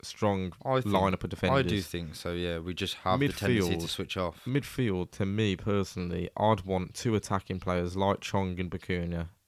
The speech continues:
Speaker 1: one defensive minded player like Sunjic, whether that'd be Gardner who can drive as well, or Woods.
Speaker 2: Mm.
Speaker 1: And then you'd have up top,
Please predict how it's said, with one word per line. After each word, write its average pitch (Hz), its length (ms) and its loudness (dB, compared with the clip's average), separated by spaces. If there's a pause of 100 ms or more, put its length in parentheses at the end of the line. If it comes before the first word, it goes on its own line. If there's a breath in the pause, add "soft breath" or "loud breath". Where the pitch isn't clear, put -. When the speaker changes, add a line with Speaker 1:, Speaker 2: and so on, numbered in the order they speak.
(100)
Speaker 1:
one 101 480 2
defensive 92 480 -4
minded 87 240 -2
player 90 200 0
like 87 180 -2
Sunjic, 90 880 -4 (600 loud breath)
whether 92 220 2
that'd 85 220 2
be 87 80 -2
Gardner 95 420 4
who 98 80 0
can 92 140 0
drive 92 280 2
as 87 100 -4
well, 90 260 0
or 95 180 2
Woods. 85 600 -4 (340)
Speaker 2:
Mm. 85 300 -8 (180)
Speaker 1:
And 104 180 4
then 95 180 2
you'd 92 160 2
have 95 400 0 (200)
up - 160 0
top, 95 380 2